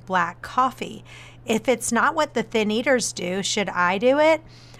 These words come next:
Also in the interviews, it seems like most of the girls had a medium-sized meal to large and then one snack like fruit and yogurt. So that's more like one meal's plus a snack. Will one meal and one snack bring me better results, or do you think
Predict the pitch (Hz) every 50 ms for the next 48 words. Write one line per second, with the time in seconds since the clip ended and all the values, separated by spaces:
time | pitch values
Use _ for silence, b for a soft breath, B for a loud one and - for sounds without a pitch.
0 | B - 208 214 247 254 - 330 311 302 285 262 247 226 214 208 202 196 196 202
1 | 202 185 190 202 - - - 226 220 214 208 - 185 175 175 190 202 226 226 -
2 | 330 311 302 285 - 190 185 180 185 180 - - 202 190 185 185 185 190 208 226
3 | 214 240 240 247 240 240 233 - - - 220 208 208 208 208 - - 196 190 185
4 | 185 185 185 196 202 B B B B B B B B B - - - - - -
5 | - - - 240 208 185 180 180 170 165 175 190 185 - - - - - - -
6 | - - - - 233 226 220 220 226 220 214 208 202 190 202 208 226 240 254 240
7 | - - - 214 196 196 190 - - - 202 190 185 - - - - 214 196 185
8 | 175 185 180 190 208 226 240 240 - - - - - B B B B B B -
9 | - 247 214 226 208 240 233 - - 240 220 220 214 214 202 185 175 - - 185
10 | 190 196 202 208 208 202 190 190 185 - - - - - 208 202 208 - 196 -
11 | - - 220 214 196 - - - - B B B B B B B - 208 214 233
12 | 226 220 220 220 214 196 196 214 233 254 285 311 311 285 254 233 220 220 208 196
13 | 196 196 202 208 214 208 - - - 208 196 190 - - - - 208 202 202 208
14 | 202 196 185 160 190 190 185 208 214 226 233 220 - 180 175 185 180 - - 196
15 | 196 180 160 185 196 202 208 202 - 214 196 185 - - - -